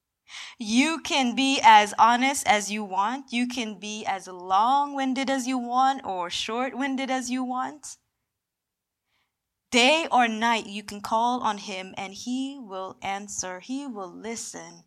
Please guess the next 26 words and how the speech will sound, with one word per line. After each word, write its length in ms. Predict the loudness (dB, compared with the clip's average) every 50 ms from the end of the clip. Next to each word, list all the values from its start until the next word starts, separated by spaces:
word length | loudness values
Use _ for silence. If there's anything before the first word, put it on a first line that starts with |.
| _ _ _ _ _ _ _ _ _ _ _ _ _
It 120 | -8 -6 -4
is 120 | -2 -4
truly 360 | -4 -4 -8 -8 -8 -10 -10
for 180 | -10 -8 -6 -4
your 180 | -4 -4 -2 0
benefit. 540 | 0 0 0 0 -4 -8 -12 -12 -14 -14 -16 _ _ _ _ _ _ _ _ _ _ _ _ _ _ _ _ _ _ _ _ _ _ _ _ _ _ _ _ _ _ _ _ _ _ _ _ _ _ _ _ _ _ _ _ _ _ _ _
In 100 | -2 -2
Isaiah 460 | 0 0 0 2 2 4 4 4 2
sixty-five 640 | 0 -2 -6 -6 -6 -6 -2 4 6 6 6 4 2
twenty-four, 500 | -4 -4 -4 -4 -4 -6 -6 0 0 0
I 80 | 0
do 180 | 0 -4 -8 -6
want 240 | 0 0 0 0 0
us 280 | -2 -6 -6 -6 -4 -4
to, 400 | -4 -4 -4 -6 -8 -8 -12 -14 -18 _ -4
as 400 | -2 -2 -2 -2 -4 -6 -8 -10 -14 _ _ _ _ -20 -20 _ _ _ _
Chris 320 | -4 -2 -2 -2 -2 -4
and 120 | -4 -4 -2
Jessica 380 | -2 -2 -2 -2 -6 -8 -10
comes 300 | -8 -8 -8 -6 -6 -2
back 260 | 0 0 0 0 0
up, 240 | -2 -2 -2 -4 -2
I 140 | -4 -4 -4
do 160 | -4 -6 -4
want 180 | -2 -2 -2 -2
us 160 | -4 -6 -4